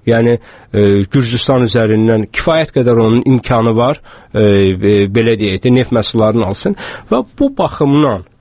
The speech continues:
əgər götürsək, onda buna daha başqa, e, nə gərəkdir? Sırf bu məsələ, e, o ki, gedir Ermənistan Türkiyə münasibətlərinin, e, normallaşdırılmasına və sərhədin aşılmasına dair protokolların imza,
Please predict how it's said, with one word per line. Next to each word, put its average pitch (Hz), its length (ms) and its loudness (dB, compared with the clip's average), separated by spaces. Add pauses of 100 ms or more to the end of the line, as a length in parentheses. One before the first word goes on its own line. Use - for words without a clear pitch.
əgər 147 280 0
götürsək, 131 680 -2 (220)
onda 170 420 0
buna 151 240 2 (400)
daha 185 320 0
başqa, 156 540 -2 (100)
e, 123 160 2 (800)
nə 123 160 2
gərəkdir? 104 480 -6
Sırf - 460 -2
bu 180 100 0
məsələ, 160 520 0 (340)
e, 113 120 2 (280)
o 113 180 -4
ki, 131 160 -4
gedir 127 300 -2
Ermənistan 127 720 0 (960)
Türkiyə 135 320 0
münasibətlərinin, 117 1120 0 (420)
e, 107 140 2 (180)
normallaşdırılmasına 113 1120 0
və 120 160 -2
sərhədin 113 460 0
aşılmasına 110 600 0
dair 107 200 0
protokolların 113 800 0
imza, 120 240 0